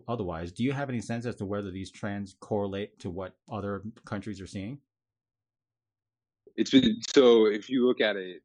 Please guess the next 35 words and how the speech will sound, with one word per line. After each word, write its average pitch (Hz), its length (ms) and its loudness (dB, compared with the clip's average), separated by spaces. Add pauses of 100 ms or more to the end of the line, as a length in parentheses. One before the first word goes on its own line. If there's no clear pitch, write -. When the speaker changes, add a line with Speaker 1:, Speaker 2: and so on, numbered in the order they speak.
Speaker 2:
more, 95 480 -4
going 87 360 -10
back 87 260 -6
to - 40 -20
some 92 140 -14
of 87 60 -10
the 85 120 -8
anecdotal 90 480 -2
signs 101 380 -2
that, 95 200 0
that 90 200 0
we're, 95 220 -6
that 98 100 0
we're 98 100 -4
seeing, 117 480 -4
um, 82 400 2
it, 101 280 0
it 101 140 -2 (500)
seems 143 380 6
like 107 180 4
the 95 100 2
U 92 180 4
S 90 160 0
is 92 80 -4
aligning 85 560 0
with 82 100 -6
a 82 60 0
lot 80 240 4
of 76 100 -6
what, 73 240 -8
what - 220 -6
we've 76 160 -4
heard 76 400 2
about, 71 600 -2
um, 69 100 -12